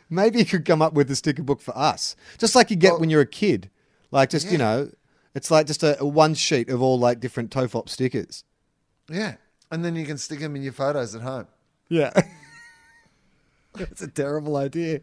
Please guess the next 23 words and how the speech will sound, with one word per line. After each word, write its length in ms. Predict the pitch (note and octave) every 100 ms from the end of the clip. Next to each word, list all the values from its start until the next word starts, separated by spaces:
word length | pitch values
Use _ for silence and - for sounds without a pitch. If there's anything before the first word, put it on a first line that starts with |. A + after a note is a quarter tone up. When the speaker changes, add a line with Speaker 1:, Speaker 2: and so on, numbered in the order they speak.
| _ _
Speaker 2:
<laughs> 240 | _ - E3+
I 200 | - F3+
love 140 | D#3+
Speaker 1:
If 40 |
you 60 | C4
wanna 120 | C4 C4
Speaker 2:
it. 20 |
Speaker 1:
s-, 240 | - - _ _ _ _ _ - E3 -
uh, 400 | G3+ G3+ G3+ G3+
if 60 | F#3+
you 60 |
wanna 100 | G#3+
support 160 | - G#3
the 40 |
show, 200 | F3 F#3+
go 120 | D#3+ F3+
to 60 |
patreon 260 | G3 F#3 F3+
dot 160 | E3
com 160 | F3 E3
forward 180 | E3+ D#3
slash 260 | D#3+ C#3+
tofop. 540 | - F3 D#3 F3 E3+